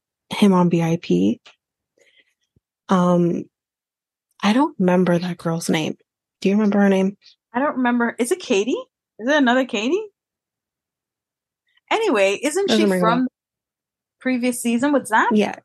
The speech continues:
Speaker 1: I think she's on a previous season. I just don't know which pre-, previous season.
Speaker 2: She looks, yeah, very familiar.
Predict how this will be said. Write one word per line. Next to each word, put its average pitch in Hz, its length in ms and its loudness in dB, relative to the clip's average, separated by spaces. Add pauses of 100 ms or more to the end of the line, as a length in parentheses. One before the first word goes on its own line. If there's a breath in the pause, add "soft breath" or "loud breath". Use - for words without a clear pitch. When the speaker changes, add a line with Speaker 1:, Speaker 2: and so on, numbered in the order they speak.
(240)
Speaker 1:
I 214 100 0
think 247 180 0
she's 240 160 0
on 185 160 0
a 196 60 2
previous 214 360 -2
season. 226 260 0
I 214 60 4
just 185 140 -4
don't 185 100 0
know 180 80 4
which 175 220 0
pre-, 170 200 -4 (140)
previous 160 340 0
season. 185 400 -4 (400)
Speaker 2:
She - 260 -4
looks, 277 300 -2 (100)
yeah, 175 340 0 (100)
very 220 300 2
familiar. 180 760 -4